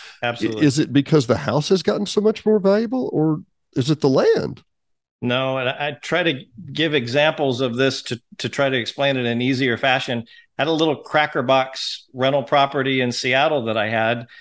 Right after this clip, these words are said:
Speaker 2: that I paid a hundred and thirty-nine, hundred thirty-nine thousand dollars for, a hundred dollars a square foot when I bought it twenty years ago. And today that house sells for four hundred dollars a square foot.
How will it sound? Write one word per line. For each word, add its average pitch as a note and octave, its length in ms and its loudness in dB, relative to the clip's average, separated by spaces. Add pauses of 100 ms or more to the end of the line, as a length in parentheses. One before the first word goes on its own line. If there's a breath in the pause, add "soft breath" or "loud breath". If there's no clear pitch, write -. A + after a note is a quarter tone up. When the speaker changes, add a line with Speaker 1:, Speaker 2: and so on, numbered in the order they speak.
(140 loud breath)
Speaker 2:
that G#2+ 120 -4
I B2 160 2
paid C#3 320 0
a A#2 80 0
hundred C3 320 -2
and A2+ 140 -2
thirty-nine, C3 480 0 (180)
hundred D3 300 -2
thirty-nine C3 420 0
thousand B2+ 320 0
dollars B2+ 400 0
for, G#2+ 320 -6 (800 soft breath)
a - 60 -14
hundred D#3 220 -2
dollars C#3 300 4
a B2 60 -4
square A#2+ 320 -2
foot F#3 360 0
when A#2 140 0
I C3 140 2
bought G#2+ 300 0
it C3+ 140 -4 (320)
twenty A2+ 260 -2
years C#3+ 240 0
ago. A2 380 -2 (340 loud breath)
And B2+ 100 -4
today D3 640 0
that B2 300 0
house C3+ 420 -2
sells C#3 320 0
for - 180 -6
four E3 360 -2
hundred C3+ 480 0
dollars C3 360 2
a A2+ 60 -8
square A#2+ 300 -2
foot. F#3 260 0